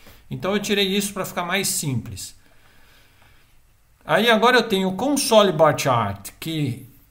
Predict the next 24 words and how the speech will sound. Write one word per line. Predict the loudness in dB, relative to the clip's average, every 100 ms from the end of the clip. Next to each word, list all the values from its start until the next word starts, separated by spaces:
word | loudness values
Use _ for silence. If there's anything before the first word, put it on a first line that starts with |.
| _
mostra | -8 -4 2 2 2 -2 -6
o |
gráfico | -2 0 0 -4 -10 -16 -8
na | -4
forma | -4 -4 -4 -2
de | -4 -6 -8
caractere, | -10 -10 -6 -6 -8 -4 4 6 4 0 -8 -20 -12
e | -4
eu | -2 -2
tenho | -2 -2 -2 -2
o |
graphic | -4 -2 2 2 2 -6 -10 -10
bar | -4 -4 -4 -8
chart, | -2 0 0 -4 -18
que | -6 -2
mostra | 0 2 4 2 -2 -4 -4 -4 -18 -20 _ _ -12
na | -8
forma | -6 -4 -4 -2
gráfica. | -4 -8 -16 -20 -12
Os | -6 -4
dois | -2 -2 -2 -4 -12 -16 -20 _ _ -14
implementam | -8 -4 -2 -2 -4 -4
essa | -6 -6
interface | -8 -8 -8 -8 -8 -8 -12